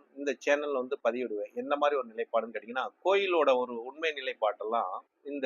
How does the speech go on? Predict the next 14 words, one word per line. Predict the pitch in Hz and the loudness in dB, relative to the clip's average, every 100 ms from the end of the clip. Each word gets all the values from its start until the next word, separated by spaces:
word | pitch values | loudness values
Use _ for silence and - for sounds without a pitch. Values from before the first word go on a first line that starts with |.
| 117 | -2
சேனல் | 131 135 131 | -2 -2 -2
வந்து | 123 131 | -4 -4
பதிவிட்டு | 117 120 117 - 104 | -4 -4 -8 -10 -10
வந்துட்டு | 101 95 | -8 -8
இருக்கிறேன். | 92 113 _ _ _ _ _ _ _ _ - | -8 -10 _ _ _ _ _ _ _ _ 2
ஆஹ், | 135 | 4
அது | 127 127 | 4 4
ஏன் | 175 190 | 2 4
பதிவிடுறேன்னா, | 156 151 135 139 156 131 151 156 | 2 0 -2 0 2 2 0 -4
ஒவ்வொரு | 143 175 190 175 165 143 131 113 | -8 -2 -2 0 0 0 -2 -4
தெய்வத்துக்கும் | 131 170 170 - 160 175 | -2 0 0 -4 -6 -4
ஒரு | 143 | -2
சக்தி | - 127 - 147 | -2 -2 -2 -6
உள்ளது | 123 117 104 | -2 -4 -4